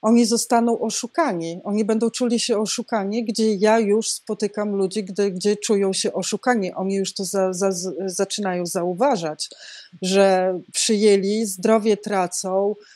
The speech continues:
y, na kwarantannę muszą iść, jak gdzieś podróżują. No i to na razie tylko są początki, więc, y,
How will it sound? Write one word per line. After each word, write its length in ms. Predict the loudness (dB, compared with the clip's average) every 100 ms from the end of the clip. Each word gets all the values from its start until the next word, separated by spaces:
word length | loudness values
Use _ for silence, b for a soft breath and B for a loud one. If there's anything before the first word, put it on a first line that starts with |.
| B B 0 2
y, 40 | 2
na 160 | 0
kwarantannę 760 | -2 0 2 2 2 2 2 0
muszą 400 | -2 -4 -2 -2
iść, 280 | -2 -2 -2
jak 120 | -4
gdzieś 240 | -4 -6
podróżują. 920 | -4 -4 -2 -4 -4 -2 0 2 0 -2 B B B B 0
No 160 | 2
i 280 | 2 0 -2
to 160 | 0 2
na 140 | 4
razie 280 | 4 2 0
tylko 280 | -2 -6 -6
są 160 | -6
początki, 720 | -6 -6 0 0 -2 -6 -6
więc, 560 | -2 -2 -2 -4 -4 -2
y, 1600 | -2 -2 -4 -6 -10 -14 _ _ _ _ _ _ _ _ -20 -20